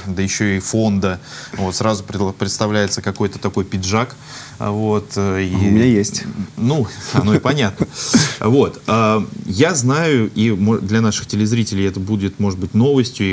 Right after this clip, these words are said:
Speaker 1: и можно будет зайти и послушать. Вы активно действуете, работаете в социальных сетях, в частности, в социальной сети ВКонтакте. У вас есть свой подкаст, который, насколько я слышал, даже, э, что-то выиграл и победил.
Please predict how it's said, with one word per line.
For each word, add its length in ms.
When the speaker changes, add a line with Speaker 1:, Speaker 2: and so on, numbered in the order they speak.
Speaker 1:
и 60
можно 280
будет 240
зайти 580
и 20
послушать. 580
Вы 120
активно 460
действуете, 680
работаете 840
в 100
социальных 600
сетях, 520
в 40
частности, 480
в 60
социальной 400
сети 240
ВКонтакте. 640
У 60
вас 260
есть 220
свой 220
подкаст, 600
который, 480
насколько 480
я 160
слышал, 520
даже, 640
э, 360
что-то 260
выиграл 460
и 20
победил. 560